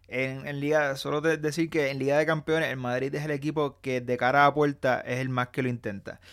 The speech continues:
Este, así que, eh, estoy de acuerdo con que no tienen ese killer, no tienen ese nueve, sin embargo, lo intentan tantas veces que una de esas puede caer, y el Barça, aunque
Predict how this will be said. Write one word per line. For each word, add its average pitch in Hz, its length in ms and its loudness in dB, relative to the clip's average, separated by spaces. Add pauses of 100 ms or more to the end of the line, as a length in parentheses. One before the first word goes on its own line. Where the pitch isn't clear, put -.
(340)
Este, 131 500 0
así 131 220 0
que, 196 240 2
eh, 151 180 -2
estoy 170 200 -4
de 190 80 6
acuerdo 202 360 2
con 147 160 -6
que 131 140 -4
no 127 80 -4
tienen 156 260 -4
ese 151 220 -4
killer, 156 240 0
no 135 100 -4
tienen 143 220 -6
ese 147 260 -2
nueve, 151 380 0
sin 131 160 -6
embargo, 143 440 2
lo 135 120 2
intentan 143 540 -2
tantas 151 360 2
veces 160 300 0
que 131 160 -6
una 131 220 -2
de 147 40 0
esas 143 200 -4
puede 147 220 0
caer, 156 360 2
y 135 100 -2
el 127 100 0
Barça, 151 380 0
aunque 127 440 -2